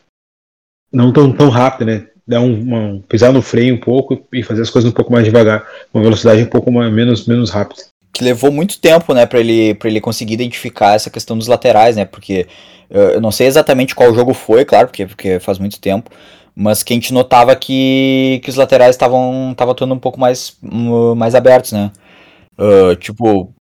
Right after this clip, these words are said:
Speaker 1: Eu, eu acho que foi o jogo, o primeiro jogo contra o Olímpia na fase
Speaker 2: É.
Speaker 1: de grupos, eu acho.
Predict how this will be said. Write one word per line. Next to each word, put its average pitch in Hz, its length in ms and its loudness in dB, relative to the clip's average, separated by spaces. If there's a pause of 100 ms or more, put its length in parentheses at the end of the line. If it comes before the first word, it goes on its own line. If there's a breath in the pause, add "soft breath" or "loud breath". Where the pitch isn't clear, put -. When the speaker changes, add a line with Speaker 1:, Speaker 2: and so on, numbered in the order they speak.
(120)
Speaker 1:
Eu, 135 120 0
eu 131 160 6
acho 127 160 0
que - 140 -4
foi 143 520 0
o 131 80 -6
jogo, 131 360 -6
o 139 200 -8
primeiro 135 300 -6
jogo 139 160 0
contra 143 180 -6
o 135 40 2
Olímpia 135 260 -4
na 123 140 -6
fase 131 260 -2
Speaker 2:
É. - 40 0
Speaker 1:
de 117 80 -2
grupos, 120 300 -6
eu 110 100 2
acho. - 320 -10